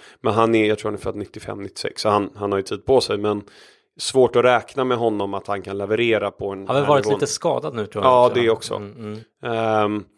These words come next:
Speaker 1: så det är väl kantspelet, men samtidigt, alltså Robben, han har gjort samma sak i femton år. Han kan ju göra det mot, eh,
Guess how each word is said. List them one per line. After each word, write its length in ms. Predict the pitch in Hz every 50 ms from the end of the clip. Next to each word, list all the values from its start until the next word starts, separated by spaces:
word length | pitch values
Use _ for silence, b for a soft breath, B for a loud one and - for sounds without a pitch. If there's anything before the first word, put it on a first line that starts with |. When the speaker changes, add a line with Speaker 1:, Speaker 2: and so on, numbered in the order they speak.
| _ _ _
Speaker 1:
så 140 | - -
det 100 | 120 127
är 40 | 131
väl 100 | 139 139
kantspelet, 960 | 139 - 143 139 120 104 - - - - - 147 147 139 117 110 107 - -
men 240 | 117 113 110 110 - - - _ - - -
samtidigt, 720 | - - 123 110 107 - - 135 127 117 117 113 - -
alltså 220 | - 110 - 117 110
Robben, 460 | 113 117 117 113 110 117 123 120 110
han 180 | 110 110 113
har 60 | 120 123
gjort 160 | 120 110 -
samma 280 | - 113 110 107 101
sak 240 | - - 101 - -
i 40 | -
femton 440 | - 117 110 95 90 - - 107 110
år. 180 | 127 117 107
Han 180 | 98 98 107 98
kan 140 | - 120 117
ju 100 | 117 117
göra 220 | 113 110 104 101 98
det 140 | 104 101
mot, 440 | 95 98 98 98 95 - - - -
eh, 160 | 110 107 104